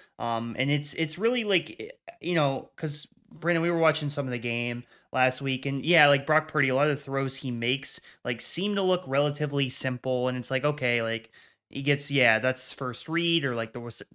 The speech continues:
receiver gets quick separation. But I think Brock Purdy just, he's so consistent. He does it over and over again. He consistently makes the right decision, even if he doesn't have to make, like, these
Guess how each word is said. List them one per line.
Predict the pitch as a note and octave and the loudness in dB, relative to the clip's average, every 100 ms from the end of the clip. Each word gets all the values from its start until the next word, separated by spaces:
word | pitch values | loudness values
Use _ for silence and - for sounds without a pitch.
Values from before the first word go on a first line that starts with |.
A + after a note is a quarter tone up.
| - | -14
receiver | B2+ A#2+ C#3 B2+ | -10 -6 -6 -6
gets | A#2+ A#2+ | -6 -8
quick | - C3+ - | -8 -10 -8
separation. | - B2 A#2+ C3+ D#3 D3+ D3 C#3+ C3+ - - - _ - | -6 -6 -2 2 2 2 2 2 -2 -10 -20 -20 _ -2
But | |
I | D#3 F#3 | 0 2
think | D4 G#3+ | 0 0
Brock | E3+ E3+ | 0 0
Purdy | - D#3 C#3 | 0 2 2
just, | B2+ C3 - | 0 -4 -6
he's | - D3+ D3 | -8 -6 -4
so | - G3+ | 0 -2
consistent. | G#3+ E3 - C#3+ C#3+ C3+ | 0 -4 -2 -4 -4 -8
He | C3 | -6
does | D3 D#3 | -4 -4
it | C#3+ - | -4 -4
over | D3+ D#3 D#3+ | -4 -2 -2
and | C#3 | -2
over | C3 | 0
again. | C3 A#2 A#2+ A#2+ _ _ _ - | -2 -2 -6 -6 _ _ _ -10
He | D#3+ | -8
consistently | D3+ D3 D#3+ F3 E3+ E3+ D#3 | -4 -4 -2 -6 -2 -2 2
makes | C3 C3 - | 2 0 -4
the | C#3 | 0
right | C3 B2+ | 0 -2
decision, | A#2 C3 A#2+ A2+ - | -6 -6 -6 -8 -4
even | E3 F#3+ G3+ | -4 0 2
if | F3+ F3+ - _ _ - | 2 0 -6 _ _ -8
he | E3+ | 0
doesn't | D#3+ D3 C#3+ | 2 2 0
have | A#2+ B2 B2+ | 2 2 2
to | - | 0
make, | B2+ A#2 A#2+ A#2 | -2 0 -2 -4
like, | B2 A2+ | -8 -8
these | A#2+ A#2 A2 | -10 -8 -8